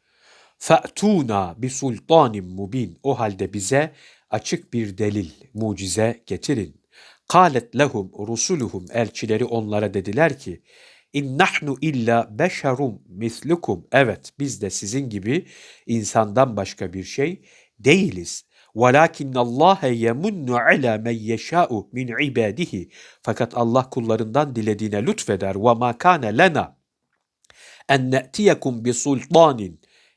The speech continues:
illa bi iznillah." Allah'ın izni olmadan biz size delil, mucize getiremeyiz. "Ve alallahi felyetevekkelil mu'minun." İnananlar Allah'a tevekkül etsinler. "Ve mâ lena ella netevekkele alallahi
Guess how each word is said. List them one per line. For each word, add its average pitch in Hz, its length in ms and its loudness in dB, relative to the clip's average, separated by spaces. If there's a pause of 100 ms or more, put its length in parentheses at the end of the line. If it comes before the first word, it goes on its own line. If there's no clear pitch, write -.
(120)
illa 123 480 4
bi 123 60 -2
iznillah." 120 760 -2
Allah'ın 117 400 0
izni 107 240 -6
olmadan 107 600 0
biz 110 100 -6
size 107 440 -2 (400)
delil, 110 480 2
mucize 101 640 -6
getiremeyiz. 101 840 -2 (320)
"Ve 127 100 6
alallahi 123 920 2 (280)
felyetevekkelil 117 1200 0
mu'minun." 107 680 -8
İnananlar 113 640 -2
Allah'a 104 360 -2
tevekkül 98 480 -8
etsinler. 113 540 -6 (380)
"Ve 117 120 8
mâ 120 180 4
lena 123 540 2
ella 113 380 0
netevekkele 110 720 -4
alallahi 117 800 2